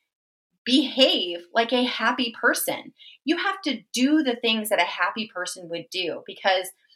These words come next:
you can't just ha-, wanting to have something is just a wish if there's no action behind it.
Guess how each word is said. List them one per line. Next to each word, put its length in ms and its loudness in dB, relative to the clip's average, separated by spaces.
you 160 -2
can't 400 -4
just 420 -2
ha-, 220 -4
wanting 360 0
to 80 -4
have 320 4
something 300 -4
is 120 -6
just 240 -6
a 60 0
wish 480 -4
if 100 -8
there's 220 -4
no 240 -4
action 400 0
behind 400 -12
it. 160 -16